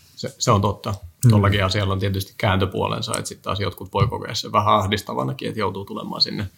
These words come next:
Speaker 2: Niin.
Speaker 1: vanhusten keskellä heittelemään.
Speaker 2: Kyllä, kyllä.
Speaker 1: Että on, olisi matalampi kynnys mennä siihen junnuporukkaan
Speaker 2: Juu, juu.
Speaker 1: kiskomaan.
Speaker 2: Mut sekin varmaan, kun laji kasvaa, niin se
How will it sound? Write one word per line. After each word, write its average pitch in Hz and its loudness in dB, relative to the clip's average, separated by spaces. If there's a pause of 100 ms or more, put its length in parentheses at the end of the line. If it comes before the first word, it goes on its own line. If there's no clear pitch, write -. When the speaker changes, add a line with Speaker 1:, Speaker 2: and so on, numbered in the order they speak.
(140)
Speaker 2:
Niin. 131 10
Speaker 1:
vanhusten 110 6
keskellä 107 -4
heittelemään. 98 -4 (160)
Speaker 2:
Kyllä, 107 4
kyllä. 101 -4 (200)
Speaker 1:
Että 92 -4
on, 92 0 (100)
olisi 98 0
matalampi 95 2
kynnys 95 0
mennä 92 2
siihen 92 -4
junnuporukkaan - -4
Speaker 2:
Juu, 135 8
juu. 101 4 (140)
Speaker 1:
kiskomaan. 95 -4
Speaker 2:
Mut 104 0
sekin 110 4
varmaan, 101 2
kun 101 -4
laji 101 2
kasvaa, 107 -4
niin 104 -8
se - -4